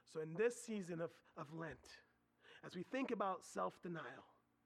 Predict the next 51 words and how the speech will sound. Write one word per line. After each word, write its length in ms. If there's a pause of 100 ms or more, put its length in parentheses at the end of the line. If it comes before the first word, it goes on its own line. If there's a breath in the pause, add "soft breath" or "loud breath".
(480 loud breath)
maybe 220
it's 220
something 600
that's 180
becoming 440
idol, 440
right? 200 (360 loud breath)
I, 40
I, 600
some 160
of 120
you 100
have 120
already 260
started. 440
The 60
rest 220
of 60
us 140
are 60
catching 400
up, 180
right? 180
In 140
Lent, 220
maybe 220
you've 120
already 180
picked 300
what, 220 (200 loud breath)
what 160
you've 180
given 320
up, 220
right? 240 (240 loud breath)
But 100
again, 200
it's 160
not 160
about 240
what 140
you 100
give 240
up, 160
it's 120
who 160
you're 120
giving 280
it 60
up 240
to. 240